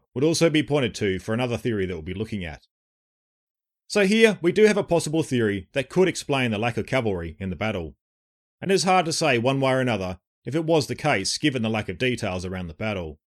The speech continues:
But let's look at a couple of other theories that are often put forward.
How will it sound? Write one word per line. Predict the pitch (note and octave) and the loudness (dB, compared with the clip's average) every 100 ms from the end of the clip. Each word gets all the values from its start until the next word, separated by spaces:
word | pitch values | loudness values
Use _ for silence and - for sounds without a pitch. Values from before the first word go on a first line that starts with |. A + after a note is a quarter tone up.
| _ _ _ _ - | _ _ _ _ -4
But | F#3+ | 4
let's | A3+ - | 4 4
look | F#3 - | 0 0
at | C3+ | -2
a | C#3 | -2
couple | - D3+ | -2 0
of | C#3 | 0
other | B2 | 0
theories | A2 A#2 G#2 F#2+ F#2 | 0 0 0 -2 -4
that | - A2+ | -4 -2
are | |
often | A2+ - F2 | -2 -4 -8
put | F2+ - | -8 -6
forward. | A2 G2+ E2 | 0 0 -2